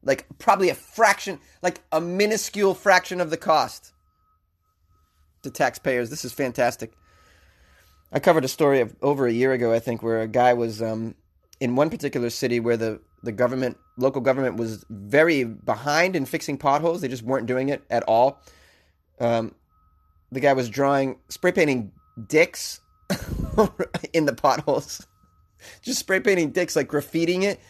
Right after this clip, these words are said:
graffitiing it, them. <laughs> And so the city, in order to cover up the dicks, had to go fill the potholes. It was a great plan. I thought it was amazing.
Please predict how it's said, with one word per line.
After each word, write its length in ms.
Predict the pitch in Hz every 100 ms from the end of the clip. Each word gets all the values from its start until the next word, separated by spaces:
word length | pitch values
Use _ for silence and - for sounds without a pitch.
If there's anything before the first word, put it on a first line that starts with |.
| - _
graffitiing 800 | 151 151 180 190 196 202 196 202 -
it, 260 | 208 - - _ _ -
them. 380 | 135 165 196 -
<laughs> 60 | - - 147 - - 156 _ _ _ - - -
And 140 | - 196
so 120 | 214
the 100 | 180
city, 380 | - 220 208 170
in 100 | 185
order 180 | 180 180
to 140 | 170
cover 320 | - 180 170
up 140 | 185 175
the 80 |
dicks, 340 | 143 180 180 -
had 120 | 160
to 60 | 160
go 140 | 165
fill 220 | 156 170
the 80 | 165
potholes. 480 | 165 175 175 131 110
It 60 |
was 100 | 139
a 80 | 160
great 260 | 156 175 -
plan. 400 | 170 170 117 110
I 80 | 143
thought 160 | 147
it 40 | 143
was 100 | 139
amazing. 460 | 135 151 147 127